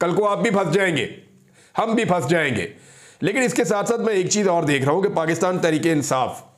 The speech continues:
ये तो आपको मानना पड़ेगा कि पाकिस्तान तहरीक इंसाफ इस मुल्क की इतनी बड़ी political party बन गई है कि सारे के सारे उसूली तौर पे ये कह रहे हैं कि इस जमात पर पाबंदी ना लगाई जाए, लेकिन सबके सब अंदर से चाहते यही है कि इस जमात से किसी तरह जान छूट जाए। वो कैसे?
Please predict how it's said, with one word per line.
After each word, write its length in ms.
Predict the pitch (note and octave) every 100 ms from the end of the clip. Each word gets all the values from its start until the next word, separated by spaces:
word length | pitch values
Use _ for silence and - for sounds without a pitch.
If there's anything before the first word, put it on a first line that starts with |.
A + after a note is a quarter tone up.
| -
ये 100 | E3+
तो 100 | F3
आपको 220 | D#3+ D3
मानना 320 | C3+ B2 B2 A2
पड़ेगा 360 | G2 D#2 - - _ - - -
कि 60 | C#3+
पाकिस्तान 520 | E3+ F#3 G3+ A3 G#3
तहरीक 220 | F3+ D#3+
इंसाफ 360 | F#3 D3+ E3 F3
इस 60 |
मुल्क 260 | C#3+ E3 E3+
की 80 | F3+
इतनी 240 | D#3+ E3+
बड़ी 220 | D3 F#3+
political 380 | F#3 F3+ F3+ F#3+
party 320 | C3+ C#3+ D#3+
बन 220 | C#3+ C3
गई 120 | C#3 C#3+
है 160 | A#2 B2 - - - -
कि 80 | F3
सारे 320 | F3 E3 G3+
के 80 | G#3+
सारे 240 | G#3+ F3+
उसूली 460 | G3+ G3 F#3 F#3+ A#3+
तौर 220 | A#3 G3+
पे 120 | G3+
ये 80 | G3+
कह 160 | G3+ G#3+
रहे 120 | B3
हैं 200 | D3 - - - -
कि 80 | F3
इस 320 | F3+ G#3+ -
जमात 480 | C#3 D#3 E3 F#3+ F#3
पर 100 | F#3+
पाबंदी 480 | D#3 D#3+ D#3+ D#3 F#3
ना 260 | A#2+ B2+ F3+
लगाई 300 | D3+ C3+ A#2
जाए, 280 | A2 D#2 - - - -
लेकिन 220 | F3 A3
सबके 360 | - G3 - A3
सब 260 | A3 - F3+
अंदर 240 | F#3 G#3
से 120 | G#3+
चाहते 400 | G#3+ F#3 F3+ G#3
यही 340 | G3 D#3+ C4+ A#3+
है 100 | A3+
कि 80 |
इस 100 | G#3
जमात 300 | D#3 F3 E3+
से 100 | F3
किसी 140 | E3+ D3+
तरह 180 | F3+ E3
जान 260 | D3+ C#3
छूट 180 | C#3 C3
जाए। 240 | B2+ B2+ - -
वो 100 | G3
कैसे? 320 | F#3+ G3 G3